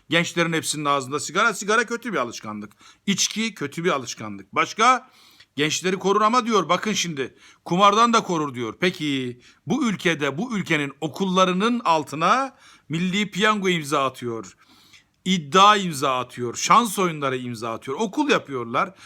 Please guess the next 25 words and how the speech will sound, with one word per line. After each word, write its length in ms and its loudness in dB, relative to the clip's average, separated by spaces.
okul 340 0
yapımlarında 680 0
reklamcı 500 0
oluyorlar 580 0
ve 160 2
okulların 560 2
içinde 440 -2
bunların 400 0
reklamları 580 -2
var. 160 -4
Sevgili 420 0
arkadaşlar, 680 -6
bakın, 340 -4
bu 180 -2
ülkeyi 340 -2
düzeltmek 420 -4
istiyorsak, 680 -12
bu 220 -2
ülkeyi 440 0
yeniden 520 2
büyük 420 0
Türkiye 380 -4
haline 360 -2
sokmak 360 -10
istiyorsak 640 -10